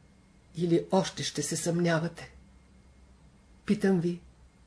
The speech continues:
какво сте придобили за тези две хиляди години с безверието си? Какво сте придобили за тези две хиляди години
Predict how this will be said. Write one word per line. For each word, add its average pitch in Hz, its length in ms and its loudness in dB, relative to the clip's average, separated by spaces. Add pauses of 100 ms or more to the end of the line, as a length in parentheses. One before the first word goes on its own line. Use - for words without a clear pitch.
(600)
какво 214 380 6
сте - 220 0
придобили 226 500 4
за 214 200 2
тези 202 260 4
две 202 240 4
хиляди 190 300 2
години 185 420 2
с 175 100 -6
безверието 180 760 -2
си? - 220 -10 (920)
Какво 214 380 6
сте 220 220 6
придобили 190 500 4
за 196 200 0
тези 190 280 4
две 165 280 10
хиляди 180 440 2
години 180 480 0